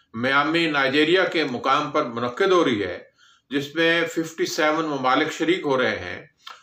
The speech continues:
और ये वज़राए ख़ारजा की फ़ोर्टी सेवन कॉन्फ्रेंस है। इस कॉन्फ्रेंस का एजेंडे पर गौर करें तो इसमें दहशतगर्दी के ख़िलाफ़, अमन की बहाली के ख़िलाफ़ और इस्लामी ममालिक में तरक्की और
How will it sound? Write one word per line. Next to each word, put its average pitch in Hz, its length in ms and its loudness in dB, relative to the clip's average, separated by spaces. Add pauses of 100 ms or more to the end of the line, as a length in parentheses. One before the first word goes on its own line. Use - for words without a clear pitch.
(140)
और 151 160 4
ये 175 100 6
वज़राए 165 420 2
ख़ारजा 151 480 2
की 156 360 2
फ़ोर्टी 156 460 0
सेवन 175 440 0
कॉन्फ्रेंस 110 540 -4
है। - 120 -16 (680)
इस 175 200 0
कॉन्फ्रेंस 180 460 2
का 196 160 0
एजेंडे 170 340 2
पर 180 260 2
गौर 151 240 4
करें 127 360 0
तो 165 60 0
इसमें 156 480 -2
दहशतगर्दी 151 720 0
के 156 120 0
ख़िलाफ़, 143 400 0 (800)
अमन 165 280 2
की 175 120 2
बहाली 147 380 2
के 151 140 2
ख़िलाफ़ 135 380 2 (680)
और 160 540 2 (380)
इस्लामी 170 520 2
ममालिक 160 520 2
में 151 360 0
तरक्की 165 360 2
और 156 140 4